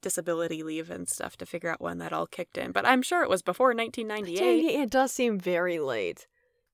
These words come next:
Speaker 2: So Brink, Brink's team, the Soul Skaters, and, uh, Val, who's the captain of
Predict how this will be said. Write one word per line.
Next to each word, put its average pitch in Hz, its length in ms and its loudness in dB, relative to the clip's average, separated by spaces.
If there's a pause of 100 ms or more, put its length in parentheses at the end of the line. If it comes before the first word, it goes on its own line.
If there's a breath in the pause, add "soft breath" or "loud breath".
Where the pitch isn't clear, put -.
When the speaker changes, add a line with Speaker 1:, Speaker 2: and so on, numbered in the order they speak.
Speaker 2:
So 226 880 4 (880)
Brink, 240 680 0 (140)
Brink's 254 520 0 (180)
team, 233 320 0
the 196 80 2
Soul 214 280 2
Skaters, 170 600 0
and, 170 400 0 (560 soft breath)
uh, 175 320 2
Val, 190 540 4
who's 175 180 -2
the 160 160 0
captain 175 420 0
of 156 140 -2